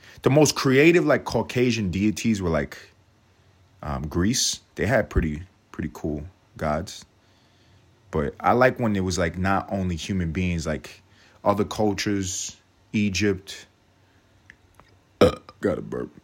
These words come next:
Other cultures, like, they, they deified animals. You know, the Indians, they got the elephant with the nineteen arms. I think we should do that. I think the next world religion,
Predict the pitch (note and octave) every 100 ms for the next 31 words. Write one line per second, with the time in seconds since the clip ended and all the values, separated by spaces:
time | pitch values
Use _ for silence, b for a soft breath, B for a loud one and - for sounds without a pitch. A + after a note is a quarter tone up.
0 | _ _ _ - _ C3 B2 C3 A#2+ -
1 | G2+ F#2+ - G2+ F2 F#2+ F2+ G2+ G#2+ F#2
2 | - G2 F2+ F2+ G#2+ G2+ F2+ D2+ - -
3 | - _ F2 E2 D#2+ G2+ G2+ G2 F#2+ F2+
4 | F2 E2 A#1+ F#2 F2+ F#2 E2 E2 F2 F#2+
5 | E2+ F2+ F2 F2+ F#2+ - B B B B
6 | B B - _ - - D4+ D4+ - A#3
7 | E4+ - - _ _ _ _ _ _ -
8 | A#2+ G3 D3+ A#2 A2 D3 D3 - - _
9 | _ _ - F2 A#2 B2 A#2 F#2 F#2+ A#2
10 | E2 D2+